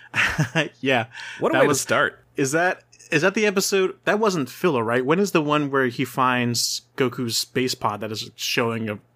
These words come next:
Speaker 1: picture of a moon? Oh, that's, that's not even real, so that's
Speaker 2: That
Speaker 1: not even the same episode he's talking about.
Speaker 2: That's not the same episode. It's later on in the same arc
Speaker 1: Right,
Speaker 2: where
Speaker 1: it's completely
Speaker 2: that
Speaker 1: filler.
Speaker 2: happens.
Speaker 1: Yeah, yeah, yeah. I get that, but I, I really feel being, like, uh, having nostalgic for, like, the first episode you ever saw. I,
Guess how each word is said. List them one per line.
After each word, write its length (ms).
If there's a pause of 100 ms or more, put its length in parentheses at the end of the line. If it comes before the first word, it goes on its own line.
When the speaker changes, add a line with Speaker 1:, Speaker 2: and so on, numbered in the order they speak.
(160)
Speaker 1:
picture 280
of 80
a 60
moon? 360
Oh, 100
that's, 120
that's 180
not 120
even 180
real, 220
so 120
that's 120
Speaker 2:
That 60
Speaker 1:
not 40
even 140
the 60
same 220
episode 180
he's 100
talking 200
about. 200 (220)
Speaker 2:
That's 180
not 140
the 80
same 200
episode. 360
It's 180
later 300
on 120
in 80
the 80
same 220
arc 320 (180)
Speaker 1:
Right, 320
Speaker 2:
where 80
Speaker 1:
it's 160
completely 380
Speaker 2:
that 80
Speaker 1:
filler. 200
Speaker 2:
happens. 120
Speaker 1:
Yeah, 220
yeah, 240
yeah. 260
I 80
get 140
that, 80
but 120
I, 140
I 120
really 200
feel 580
being, 160
like, 320 (300)
uh, 220 (180)
having 320
nostalgic 500
for, 160
like, 140
the 80
first 180
episode 360
you 120
ever 140
saw. 340 (280)
I, 100